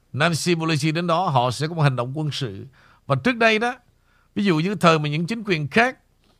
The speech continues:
mà lời tuyên bố Bắc Kinh như vậy, anh xem rằng đó là vấn đề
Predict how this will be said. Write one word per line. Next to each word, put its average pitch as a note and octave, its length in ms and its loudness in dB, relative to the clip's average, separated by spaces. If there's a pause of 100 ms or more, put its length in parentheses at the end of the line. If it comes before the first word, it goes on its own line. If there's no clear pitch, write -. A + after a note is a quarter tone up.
mà D#3 100 2
lời D3+ 200 6
tuyên F#3+ 160 0
bố A3 200 4
Bắc A3 180 0
Kinh F#3 140 2
như F3+ 120 4
vậy, C#3+ 220 2
anh D#3 140 -4
xem F3 320 -2
rằng C#3 320 -2 (320)
đó E3 160 4
là D#3+ 220 4
vấn E3 180 0
đề B2 400 0